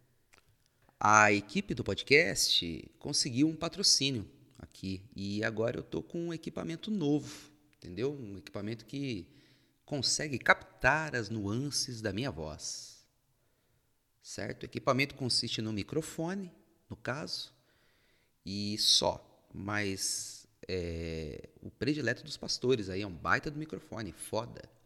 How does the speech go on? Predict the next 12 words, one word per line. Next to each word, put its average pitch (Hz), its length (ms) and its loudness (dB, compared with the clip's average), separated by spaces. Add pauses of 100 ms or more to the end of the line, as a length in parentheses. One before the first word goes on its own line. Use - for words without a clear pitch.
(800)
Então - 160 6
agora, 131 400 2
finalmente, 147 640 -4
eu 123 80 -2
vou 135 80 -4
poder 131 220 -2
entregar 139 640 0 (640)
a 117 120 2
qualidade 143 600 0
que - 100 -18
vocês 160 240 -8
merecem, 120 500 -6